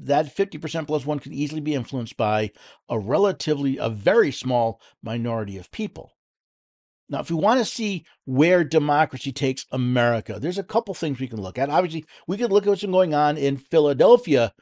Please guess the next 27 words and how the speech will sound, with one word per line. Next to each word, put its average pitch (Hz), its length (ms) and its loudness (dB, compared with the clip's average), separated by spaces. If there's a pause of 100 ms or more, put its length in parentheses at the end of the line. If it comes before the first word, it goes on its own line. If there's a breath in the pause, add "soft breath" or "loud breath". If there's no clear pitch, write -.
(260 soft breath)
uh, 113 300 -2
well, 135 200 2
about 135 280 0
a 135 40 2
week 151 180 2
or 127 80 -6
so 113 240 -2
ago, 95 380 -10 (1000)
where, 139 300 4
you 180 140 -12
know, 151 120 -2
we 175 120 0
had, 165 320 2 (240 soft breath)
um, 131 420 0 (540)
over 156 320 4
a 131 80 2
hundred 208 420 2
masked 175 420 2
and 156 120 -4
hooded 160 240 -2
individuals. 131 800 -4 (500)
They 143 140 4
were 147 160 4
breaking 196 540 2
in 190 320 2
and 147 680 0
looting. 233 400 2